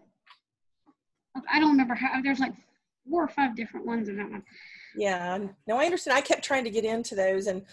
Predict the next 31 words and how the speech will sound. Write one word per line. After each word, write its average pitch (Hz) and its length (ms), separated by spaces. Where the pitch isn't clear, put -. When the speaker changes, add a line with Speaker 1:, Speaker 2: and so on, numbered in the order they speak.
Speaker 2:
it 196 100
wasn't 220 420
a, 202 280
an 202 100
anthology 202 520
novella. 196 420
I 190 40
mean, 196 160
that 208 160
was 208 160
the 196 80
constant - 460
work, 185 320
you 202 140
know, 180 100
getting 208 220
with 214 140
people 220 240
we 208 60
met 202 120
at - 80
conference, 190 300
trying 208 180
to 226 60
do 226 140
a 233 40
novella 214 340
collection. - 400
I 196 40
mean, 202 120
I 220 160